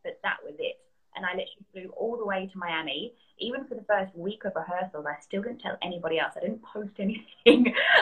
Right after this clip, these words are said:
about it on social media 'cause I was so scared. And then finally I did. And I,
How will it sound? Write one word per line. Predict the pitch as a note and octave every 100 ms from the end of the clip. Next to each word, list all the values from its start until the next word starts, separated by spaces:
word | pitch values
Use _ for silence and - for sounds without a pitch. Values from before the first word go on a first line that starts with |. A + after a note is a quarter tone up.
| -
about | A#3 G#3+
it | G#3
on | G3+ -
social | A3 A3 A3+
media | B3+ A#3+
'cause | B3+
I | A3
was | A3+
so | - A#3 B3+
scared. | A#3+ G#3+
And | F#3+
then | F#3 -
finally | G#3+ G#3 F#3+
I | F3 F3
did. | G3 - - - - - -
And | G#3
I, | G#3 G#3